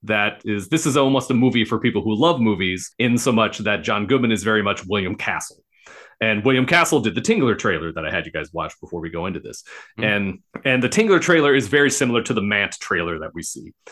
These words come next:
Speaker 1: And William Castle wanted to be Alfred Hitchcock. <laughs> Um, and that's, uh, like, why he was in his trailers.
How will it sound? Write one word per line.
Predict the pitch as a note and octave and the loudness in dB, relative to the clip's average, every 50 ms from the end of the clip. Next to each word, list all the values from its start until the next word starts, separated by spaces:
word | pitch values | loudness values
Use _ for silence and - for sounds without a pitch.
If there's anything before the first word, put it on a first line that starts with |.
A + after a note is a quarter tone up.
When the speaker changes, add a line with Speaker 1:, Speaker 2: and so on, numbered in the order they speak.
| - - - _ - - | -20 -20 -20 _ -6 -2
Speaker 1:
And | G2+ G#2 G2+ G2 F#2+ F#2 F2+ - _ _ _ | 0 0 0 0 -2 -4 -6 -10 _ _ _
William | - A#2 E3 G3+ A3 | 0 4 4 4 6
Castle | G3 F#3 F3+ E3+ G3 D#3+ | 6 4 4 4 4 2
wanted | B2+ C3 D3 | 2 2 4
to | C#3+ | 4
be | C#3 C#3 | 4 4
Alfred | B2+ B2+ D3 D#3 D3 | 4 4 2 0 0
Hitchcock. | A#2+ A2 - - A2+ G2+ G2+ A2+ - - _ | 0 -4 -2 -2 0 0 0 0 -2 -6 _
<laughs> | _ _ - - - - - - - - A#2+ | _ _ -10 -8 -8 -8 -8 -8 -6 -4 -2
Um, | - A2 G#2+ G#2 G#2 A2 A2+ C3 - - - | 0 0 2 2 2 0 0 -2 -4 -4 -2
and | G2+ G2 G2+ G2 G2+ F#2 | -2 0 0 0 0 0
that's, | G2 G2+ - - C#3 C3 | -2 -2 -2 -2 -4 -2
uh, | B2 A2 | -2 0
like, | G#2 G#2+ G#2+ G#2 - | 0 0 -2 -2 -4
why | A2 G2 G2 G#2 G#2+ | -2 0 0 2 2
he | G2+ A#2 | 2 2
was | A2+ A#2 G#2+ | 0 0 0
in | A2+ A2 G#2+ | 2 2 2
his | A#2 A2+ A2 | 2 0 -2
trailers. | - A#2 G#2+ F#2+ F#2 F#2+ F#2 F#2 F#2 | 0 0 0 0 0 0 -2 -4 -6